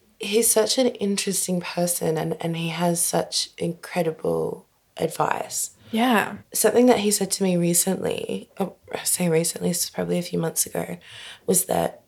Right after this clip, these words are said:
Speaker 1: if, if, so if we think, if we think linearly, we were talking about my work and th-, these, like, very tight, small lines. And, you know,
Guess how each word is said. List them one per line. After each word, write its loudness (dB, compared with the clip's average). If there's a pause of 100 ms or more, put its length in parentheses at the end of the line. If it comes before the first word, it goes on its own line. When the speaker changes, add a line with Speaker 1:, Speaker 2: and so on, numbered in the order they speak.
(220)
Speaker 1:
if, 2
if, -6
so 4
if 2
we 4
think, 2
if -6
we 4
think 2 (140)
linearly, 4 (480)
we 0
were 2
talking -4
about 4
my 4
work 0 (1300)
and 6 (240)
th-, 0
these, 2
like, 2
very 8
tight, 4
small 8
lines. -4 (500)
And, 2 (1500)
you 4
know, 6